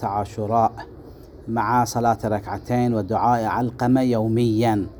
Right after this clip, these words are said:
فقد ورد لذلك فضل كبير. ففي الرواية عن الإمام الباقر عليه السلام أنه قال: "إذا قلت ذلك فقد دعوت بما يدعو به زواره من الملائكة."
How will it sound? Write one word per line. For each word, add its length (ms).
فقد 280
ورد 320
لذلك 580
فضل 400
كبير. 520
ففي 220
الرواية 400
عن 220
الإمام 400
الباقر 460
عليه 340
السلام 580
أنه 340
قال: 400
"إذا 260
قلت 340
ذلك 640
فقد 420
دعوت 500
بما 540
يدعو 500
به 420
زواره 840
من 160
الملائكة." 800